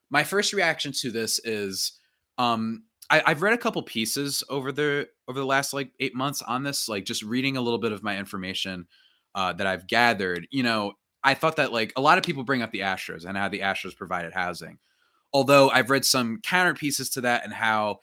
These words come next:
it's a little bit more complicated to that. And while it is a solid step, is not an outwardly evil thing to be providing housing the way that the Astros,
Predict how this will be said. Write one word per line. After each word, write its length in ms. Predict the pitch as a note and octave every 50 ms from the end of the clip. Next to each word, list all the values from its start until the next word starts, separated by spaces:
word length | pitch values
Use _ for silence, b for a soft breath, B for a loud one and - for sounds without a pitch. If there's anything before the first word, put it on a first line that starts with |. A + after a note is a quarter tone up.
| b b b
it's 120 | C3 - C#3+
a 40 |
little 220 | C3 C#3+ F#3+ G#3 G#3+
bit 80 | G3
more 140 | F#3+ F#3+ F3+
complicated 540 | - - E3 D3 C#3+ C#3+ C#3 - D#3 C#3+ C3+
to 100 | - C#3
that. 160 | C3+ C3 -
And 100 | B2 A#2+
while 220 | B2 B2+ C3 B2+ C3
it 60 | C#3
is 120 | D3 B2+
a 80 | C3+ C3
solid 500 | - - - - A#2+ A#2+ B2 A#2+ G#2 -
step, 440 | - - - - A#2 A2+ B2+ - - b b b b b
is 140 | B2 A#2+ B2
not 180 | B2+ B2 A#2+
an 100 | A#2 A2 -
outwardly 640 | G2+ A#2 A#2+ - A#2+ A#2+ A#2+ A2+ G#2 A2+ G#2+ G2+ G2+
evil 320 | - A2+ B2 A#2 B2+ B2+ B2
thing 460 | - - B2 A#2 B2+ C#3+ E3+ E3+ B B B B
to 100 | - F3
be 100 | D#3 F3
providing 440 | F3 - F3 F3 F3 F3+ F3+ F3 D#3
housing 360 | D#3+ D#3+ E3 E3 - F3 E3
the 80 | D#3+ D3+
way 120 | D#3 D#3
that 100 | D3+ C#3
the 180 | - - C3 C#3+ _ _ _ _ _ _ _ _ _ _ _ _ _ _ _ _ _ _ - -
Astros, 320 | - - - E3 D#3+ D3+